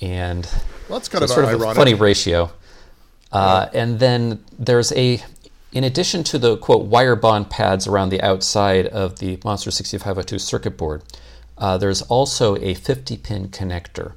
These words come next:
Speaker 1: So the original sixty-five oh two is a forty pin dip chip. Uh, the fifty pin connector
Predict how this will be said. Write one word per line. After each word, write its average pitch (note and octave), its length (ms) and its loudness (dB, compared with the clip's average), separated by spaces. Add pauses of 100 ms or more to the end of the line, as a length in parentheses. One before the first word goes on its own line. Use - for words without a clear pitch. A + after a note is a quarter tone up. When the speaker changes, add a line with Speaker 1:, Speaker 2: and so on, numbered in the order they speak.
(540)
Speaker 1:
So - 180 -4
the A#2 80 -2
original F3 380 -2
sixty-five C#3+ 500 -2
oh D#3+ 60 2
two G#2+ 280 0
is G#2 240 -4
a G2+ 80 -4
forty C3+ 320 -4
pin A2 300 -6
dip G#2 280 -4
chip. - 320 -6 (540)
Uh, F#2+ 200 -2
the F#2+ 120 -8
fifty - 420 -6
pin D3 180 -6
connector G#2+ 600 -6